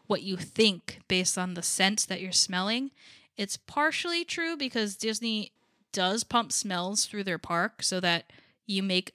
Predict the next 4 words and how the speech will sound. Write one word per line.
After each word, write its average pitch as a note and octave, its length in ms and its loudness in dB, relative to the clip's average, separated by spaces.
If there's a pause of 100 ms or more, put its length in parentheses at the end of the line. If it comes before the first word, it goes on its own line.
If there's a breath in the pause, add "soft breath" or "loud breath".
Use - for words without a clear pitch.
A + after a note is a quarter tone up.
(120)
a F3+ 300 2
connection A#3+ 920 -2 (160)
because, F#3 440 -2
um, F3 360 -2